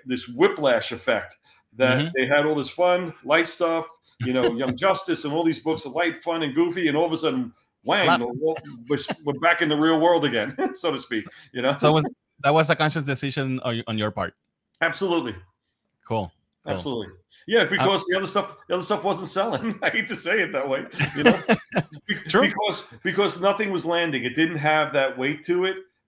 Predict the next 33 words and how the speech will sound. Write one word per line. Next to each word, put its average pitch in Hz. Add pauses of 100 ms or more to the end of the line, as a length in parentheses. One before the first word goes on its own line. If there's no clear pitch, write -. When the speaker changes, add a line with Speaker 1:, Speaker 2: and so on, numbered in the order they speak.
Speaker 1:
that 135
was 131
landing 143
with 123
any 131
sort 127
of, 117
um, 113 (580)
you 127
know, 127
any 147
sort 139
of 110
real 135
lasting 120
effect, 104 (340)
you 113
know? 117
Speaker 2:
Yeah. 95
Speaker 1:
I 151
always 170
joke 156
with 156
people, 127 (100)
but 123
I'm 107
serious. 131 (420)
Um, 107 (540)
I 127
tell 156
them, 135 (360)
"Could 147
you," 165